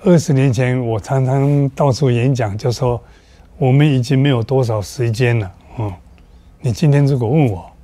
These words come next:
我们有多少时间呢？我说大概到了二零三零年演-，要减半，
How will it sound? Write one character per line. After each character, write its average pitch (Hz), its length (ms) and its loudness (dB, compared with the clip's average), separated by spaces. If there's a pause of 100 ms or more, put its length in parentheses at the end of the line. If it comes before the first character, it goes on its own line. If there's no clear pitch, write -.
(760)
我 127 100 -2
们 139 140 4
有 120 80 2
多 139 200 0
少 120 160 -4
时 117 200 -6
间 113 280 0
呢？ 110 140 -6 (720)
我 - 60 -18
说 202 140 -6
大 208 120 -4
概 175 220 -2 (420)
到 175 160 0
了 175 80 -2
二 202 140 2
零 160 160 2
三 165 200 0
零 151 140 2
年 151 300 0
演-， 143 300 -2
要 170 140 2
减 113 340 -4
半， 143 240 0